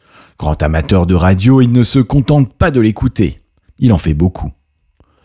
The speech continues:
Pour l'atelier de création du Grand Ouest de Radio France, il interprète en mille neuf cent quatre-vingt-onze le rôle de Prisca dans le drame d'André Targe, Lettre d'Hémonville, aux côtés de Cécile Baquès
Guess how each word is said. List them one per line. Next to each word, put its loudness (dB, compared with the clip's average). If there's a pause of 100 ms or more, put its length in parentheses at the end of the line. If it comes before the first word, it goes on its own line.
(280)
Pour 2
l'atelier -2
de -2
création 2
du -2
Grand -2
Ouest 2
de -2
Radio 0
France, 0 (240)
il -2
interprète 0
en 2
mille 0
neuf -2
cent -2
quatre-vingt-onze 2
le 2
rôle 2
de 2
Prisca 0 (360)
dans 0
le -2
drame 2
d'André 0
Targe, 0 (220)
Lettre 0
d'Hémonville, 0 (320)
aux 0
côtés 0
de -2
Cécile -2
Baquès 0